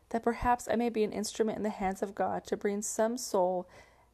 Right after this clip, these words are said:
to repentance, and this is my joy." So, because he served and the people, he felt, he found joy in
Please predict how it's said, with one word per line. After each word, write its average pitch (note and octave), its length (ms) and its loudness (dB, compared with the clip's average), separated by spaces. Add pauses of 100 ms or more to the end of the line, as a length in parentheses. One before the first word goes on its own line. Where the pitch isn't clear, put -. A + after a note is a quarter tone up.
(500)
to - 100 2
repentance, F#3 540 0
and F#3+ 240 -2
this G#3+ 180 0
is G#3 160 0
my F3+ 200 0
joy." F#3 440 0 (1160)
So, F#3+ 420 8 (300)
because A3 280 4
he G#3 120 0
served G3+ 640 6
and G#3+ 160 2 (140)
the F#3 120 0
people, G3 540 4
he G#3+ 240 -6
felt, G3 380 2 (120)
he G#3+ 140 0
found G3 360 0
joy F#3 540 2
in F3+ 440 -4